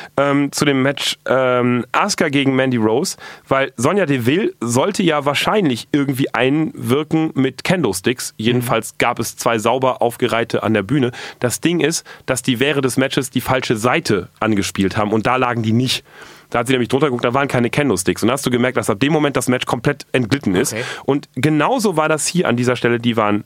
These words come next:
Speaker 1: so, also Daniel Bryan und, und Kevin Owens und Mustafa Ali, die waren so irritiert, ob dieser total nicht vorhandenen Reaktion des Publikums, dass das Match irgendwie, also das war so typisch Mind Games, wie jetzt mal wieder Corey Graves und so sagen würden.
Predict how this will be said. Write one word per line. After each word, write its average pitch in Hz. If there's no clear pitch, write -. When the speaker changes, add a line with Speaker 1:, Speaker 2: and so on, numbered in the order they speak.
Speaker 1:
so, 151
also 120
Daniel 120
Bryan 131
und, 107
und 107
Kevin 113
Owens 107
und 104
Mustafa 110
Ali, 107
die 113
waren 107
so 156
irritiert, 143
ob 127
dieser 104
total 202
nicht 170
vorhandenen 131
Reaktion 117
des 110
Publikums, 110
dass -
das 110
Match 120
irgendwie, 127
also 113
das -
war 120
so 123
typisch 131
Mind 123
Games, 104
wie 98
jetzt 92
mal 92
wieder 87
Corey 90
Graves 95
und 90
so 85
sagen 85
würden. 113